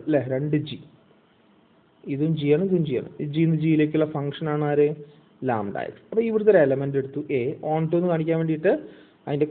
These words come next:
കോഡൊമൈനിൽ നിന്ന് ഒരു എലമെന്റ് എടുത്തു. അപ്പോൾ നമുക്ക് എന്ത് കാണിക്കണം? അതിന് ഒരു പ്രീ ഇമേജ് ഉണ്ട് എന്ന് കാണിച്ചാൽ മതി. ഓക്കെ, അതിന് വേണ്ടിയിട്ട് നമ്മൾ എടുത്തു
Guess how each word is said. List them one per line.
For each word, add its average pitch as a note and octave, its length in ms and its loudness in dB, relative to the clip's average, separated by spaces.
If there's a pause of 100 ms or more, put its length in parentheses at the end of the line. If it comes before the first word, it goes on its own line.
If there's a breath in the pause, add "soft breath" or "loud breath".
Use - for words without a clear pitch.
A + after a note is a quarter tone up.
കോഡൊമൈനിൽ F3+ 460 6
നിന്ന് C#3 140 -4
ഒരു B2+ 80 -2
എലമെന്റ് A#2+ 320 -8
എടുത്തു. A#2+ 240 -4 (380 loud breath)
അപ്പോൾ D3 160 0
നമുക്ക് C#3 220 2
എന്ത് C#3 140 -2
കാണിക്കണം? C3 340 -2 (420 loud breath)
അതിന് D3+ 280 4 (200)
ഒരു E3+ 80 4 (160)
പ്രീ A3 160 2 (240)
ഇമേജ് B2+ 380 -2
ഉണ്ട് A#2 160 -6
എന്ന് D#3 180 -4
കാണിച്ചാൽ D3+ 380 -2
മതി. A2 200 -6 (500)
ഓക്കെ, E3 160 0 (560 loud breath)
അതിന് A#3+ 240 6
വേണ്ടിയിട്ട് G#2+ 480 0 (440)
നമ്മൾ A2 140 -6 (100)
എടുത്തു G#2+ 260 -2